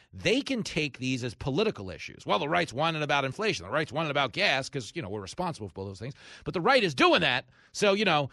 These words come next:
we've just gotta push back against the right. But what they don't under realize is the casual observer is the victim here. It's not the right-wing voters,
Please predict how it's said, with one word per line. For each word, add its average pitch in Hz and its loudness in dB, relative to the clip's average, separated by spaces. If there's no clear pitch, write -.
we've 202 2
just 208 2
gotta 208 6
push 220 4
back 208 4
against 175 -2
the 185 0
right. 220 4
But 127 -12
what 156 -6
they 175 -2
don't 226 2
under 175 0
realize 147 2
is 151 -4
the 151 -4
casual 170 0
observer 117 0
is 143 -4
the 143 -4
victim 170 0
here. 92 -8
It's - -16
not 185 0
the 165 -2
right-wing 147 0
voters, 151 0